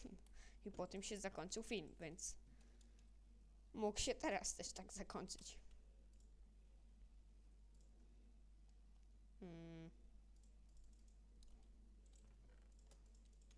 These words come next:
W sumie zrobiłbym Sharpnessa sam.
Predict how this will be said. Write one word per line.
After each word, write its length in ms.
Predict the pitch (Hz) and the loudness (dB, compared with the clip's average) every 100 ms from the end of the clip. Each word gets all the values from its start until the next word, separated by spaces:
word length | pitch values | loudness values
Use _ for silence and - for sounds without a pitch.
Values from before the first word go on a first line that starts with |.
| - - - - - - - - - | -10 -10 -10 -10 -10 -10 -12 -10 -6
W 60 | - | 0
sumie 340 | 226 226 226 196 | 2 4 2 0
zrobiłbym 560 | 220 208 214 202 196 | 2 4 4 4 2
Sharpnessa 540 | 196 190 190 180 - 165 | 2 2 2 -2 -2 -4
sam. 160 | - | -6